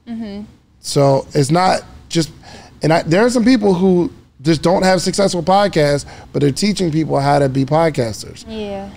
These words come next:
Speaker 2: Which I'm not, not, it's no knock on it. Keep
Speaker 1: Mm-hmm.
Speaker 2: doing your thing. I'm just saying, if you wanna be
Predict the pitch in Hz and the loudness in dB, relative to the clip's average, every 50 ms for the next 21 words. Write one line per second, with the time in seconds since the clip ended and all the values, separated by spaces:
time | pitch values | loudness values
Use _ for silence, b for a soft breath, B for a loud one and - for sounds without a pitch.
0 | - - - 165 - - - - 170 185 226 240 208 160 170 175 190 - - - | -8 -2 0 0 0 -2 -2 -2 0 2 4 4 2 2 2 4 4 2 2 0
1 | 175 156 151 160 170 208 214 190 156 160 170 165 - - 147 147 160 190 202 - | -2 -4 -4 -2 0 2 4 4 4 4 4 2 2 2 2 2 4 2 0 0
2 | 233 240 180 190 180 165 175 165 160 156 156 147 - 208 220 196 180 185 - - | -2 0 0 2 2 2 2 4 4 4 2 2 2 2 2 4 2 2 0 -2
3 | 151 160 165 160 165 - - 165 156 156 151 - 143 127 143 165 175 180 170 160 | -2 0 0 0 0 0 0 0 0 2 0 0 -2 -2 0 2 2 2 2 2
4 | 151 139 139 147 147 143 143 139 | 2 2 2 2 2 2 2 0